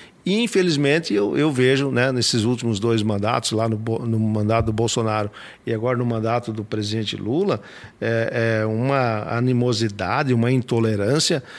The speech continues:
absoluta. Quer dizer, n-, é, ninguém pode falar mais nada, ninguém pode mais se manifestar porque você é atirado de qualquer, de qualquer lado, em qualquer ângulo, né?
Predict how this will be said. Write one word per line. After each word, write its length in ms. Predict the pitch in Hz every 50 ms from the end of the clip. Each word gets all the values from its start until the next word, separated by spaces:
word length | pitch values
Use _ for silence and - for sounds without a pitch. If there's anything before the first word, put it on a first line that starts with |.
| - - -
absoluta. 880 | - - 160 180 - - - - 339 339 247 120 135 185 180 - - 95
Quer 120 | - - 117
dizer, 300 | 107 110 123 117 107 101
n-, 560 | 104 104 107 113 110 98 - - 104 107 107 - 98
é, 400 | 107 107 107 104 104 101 101 95 95 - - - - - - - - - - - - 104
ninguém 260 | 107 139 143 147 165
pode 220 | 170 202 196 185 -
falar 180 | 170 170 170
mais 140 | 170 165 135
nada, 360 | 117 117 139 175 185 147 117
ninguém 280 | 113 117 117 113 139 147
pode 400 | 143 - 131 139 143 135 143 131
mais 320 | 117 117 127 135 135 120
se 240 | - - 131 120 113 110
manifestar 640 | 113 117 127 131 - - 131 117 - - 117 131
porque 340 | - - 175 151 - 165 170
você 680 | 160 156 160 143 - - 131 139 151 160 156 151 131 123
é 80 | 127
atirado 600 | 131 135 131 - - 135 107 110 127 139 143 143
de 120 | 147 147 147
qualquer, 500 | - 151 143 123 - 143 156 151 135 120
de 180 | 113 113 117
qualquer 320 | - - 117 104 - 139 135
lado, 280 | 120 117 131 143 156
em 40 | 160
qualquer 380 | - - 160 156 - 180 185 180
ângulo, 400 | 139 131 127 120 95 101 101 104
né? 160 | 113 127